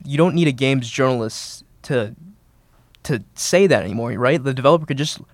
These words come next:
release a trailer on YouTube or something and post on social media,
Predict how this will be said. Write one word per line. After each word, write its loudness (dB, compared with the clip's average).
release 0
a -10
trailer 2
on 0
YouTube -4
or -8
something -10
and -10
post -6
on -2
social -4
media, 0